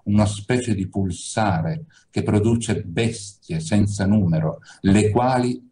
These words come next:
sono la forma che gli antichi popoli terrestri attribuivano universalmente a Dio. Questo, ciò che viene chiamato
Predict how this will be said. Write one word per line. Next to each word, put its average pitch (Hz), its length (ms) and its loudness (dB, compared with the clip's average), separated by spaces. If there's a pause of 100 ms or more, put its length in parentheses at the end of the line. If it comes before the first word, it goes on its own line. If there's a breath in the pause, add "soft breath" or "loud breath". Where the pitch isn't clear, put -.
sono 113 480 0
la 98 140 0
forma 120 500 2
che 104 160 -2
gli 92 80 0
antichi 92 560 2
popoli 98 400 0
terrestri 95 840 -4 (200)
attribuivano 107 840 6
universalmente 98 1080 2
a 92 120 0
Dio. 87 420 0 (580 soft breath)
Questo, 127 680 0 (240)
ciò 123 240 0
che 98 140 -2
viene 95 320 2
chiamato 113 800 -2